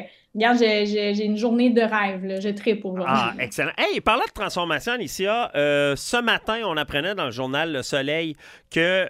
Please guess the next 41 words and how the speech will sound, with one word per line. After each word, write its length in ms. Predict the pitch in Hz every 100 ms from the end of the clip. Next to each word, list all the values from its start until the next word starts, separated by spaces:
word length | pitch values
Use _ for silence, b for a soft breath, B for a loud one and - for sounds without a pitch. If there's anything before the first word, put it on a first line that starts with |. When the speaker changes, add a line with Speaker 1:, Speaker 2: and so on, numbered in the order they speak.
| 127
Speaker 2:
le 200 | 131 139
groupe 260 | 139 190
de 80 | 165
Logis 540 | 147 165 190 - 247 -
Expert 840 | 156 - - - - 170 190 175 -
qui 120 | 151
a 120 | - -
acheté 560 | 214 - - 240 262
le 260 | 226 156 139
bâtiment 640 | 127 185 - - 165 202
qui 120 | 208
abrite 340 | 151 135 196 -
présentement 480 | 160 135 131 165 165
la 100 | 127
Barberie, 460 | 123 127 113 160
là, 80 | 214 - B B
un 160 | 127 123
vieux 200 | 135 165
bâtiment 480 | 151 131 - 160
bâti 400 | 151 139 120 -
dans 60 | 160
les 220 | 139 117
années 220 | 120 143
dix-huit 500 | 143 117 117 127 123
cents, 280 | 110 165 190 208 B B 110
euh, 140 | 139 131
va 160 | 156
en 100 | 165
faire 220 | 175 240
un 100 | 240 160
projet 480 | - 135 113 160
de 160 | 196 123
quinze 500 | - - 214 269 190
étages 540 | 143 - 170 165 170 -
avec 280 | 127 127 147
du 140 | 113 135
logement. 380 | 170 131 139
Et 120 | 151 131
là, 120 | 180
du 140 | 143
logement 340 | 143 127 165